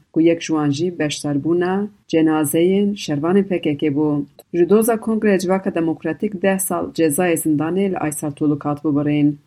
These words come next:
Ew di heman demê de ji doza Kobanê jî tê dadkirin ku ji her du dozan jî bi tawana rêveberiya rêxistina terorê tê dadkirin. Ji ber nexweşîna ji bîrkirinê jî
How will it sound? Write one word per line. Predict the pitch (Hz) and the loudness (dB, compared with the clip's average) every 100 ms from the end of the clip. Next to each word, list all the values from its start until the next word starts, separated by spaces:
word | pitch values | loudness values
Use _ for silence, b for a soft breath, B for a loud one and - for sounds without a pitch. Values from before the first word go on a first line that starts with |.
| _ - | _ 0
Ew | 226 220 | 0 2
di | |
heman | 196 202 226 | 2 2 2
demê | 208 196 202 | 2 2 2
de | 226 233 220 | 0 -2 -2
ji | 185 | -2
doza | 180 202 196 | 0 -2 -4
Kobanê | - 202 185 165 156 | -2 0 0 0 -2
jî | 170 202 | -2 -2
tê | 220 | 0
dadkirin | 214 208 - 208 208 | 0 -2 -2 -2 0
ku | 208 220 | 2 0
ji | 202 185 | -2 -2
her | 208 202 | 0 0
du | 160 | 0
dozan | 165 160 185 202 | 0 0 0 -2
jî | 208 214 180 | -2 -4 -8
bi | |
tawana | - 165 180 202 175 147 - | -8 -2 2 2 0 -2 -4
rêveberiya | 170 170 170 160 170 190 160 | 0 2 2 0 2 2 2
rêxistina | 156 160 - 175 165 | -2 -4 -4 -6 -6
terorê | - 156 180 185 196 208 196 | -4 -2 0 0 0 -2 0
tê | 196 190 160 | 0 0 -4
dadkirin. | 156 151 - 156 156 151 147 - | -6 -6 -4 -2 0 0 -2 -6
Ji | 147 | -4
ber | 165 165 | -2 -2
nexweşîna | 151 156 143 170 156 | -4 -6 -6 -4 -4
ji | 147 | -4
bîrkirinê | 143 147 151 156 165 147 | -4 -4 -2 0 0 0
jî | 156 170 196 | 2 2 2